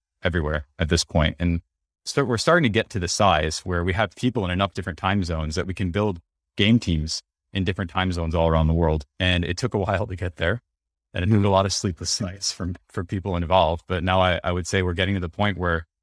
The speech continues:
you know, no matter where you join, you're gonna, you're gonna have a teammate that's, that's on at the same time as you. And so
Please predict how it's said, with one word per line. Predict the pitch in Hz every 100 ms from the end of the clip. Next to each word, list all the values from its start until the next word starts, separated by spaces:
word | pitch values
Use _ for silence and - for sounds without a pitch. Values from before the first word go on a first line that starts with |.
| _ -
you | 92
know, | 90
no | 92 95
matter | 113
where | 107 110
you | 104
join, | 98 104 92
you're | 87
gonna, | 95 92 95
you're | 98
gonna | 101 92
have | 92
a | 87
teammate | - 98 90 87
that's, | 82 85 -
that's | - 90
on | 95 98
at | 92
the | 92
same | - 92 87
time | 95 95
as | 87
you. | 85 80
And | 82
so | - 90 80